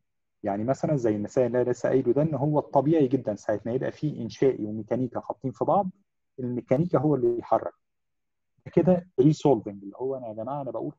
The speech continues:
قاعده عامه، خدوا بالكم ان والله ساعه ما الانشائي والميكانيكا يخبطوا في بعض،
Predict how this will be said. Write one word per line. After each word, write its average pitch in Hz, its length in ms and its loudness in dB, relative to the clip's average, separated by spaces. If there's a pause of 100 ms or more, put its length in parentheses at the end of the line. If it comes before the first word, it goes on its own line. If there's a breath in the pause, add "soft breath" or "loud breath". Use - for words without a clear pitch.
قاعده 147 260 0
عامه، 117 300 -4 (260)
خدوا 123 160 -8
بالكم 160 460 -4
ان 139 60 -10
والله 117 500 -2
ساعه 117 300 0
ما 113 80 -8
الانشائي 113 360 -4
والميكانيكا 117 500 -4
يخبطوا 123 340 0
في 120 60 -8
بعض، 180 260 4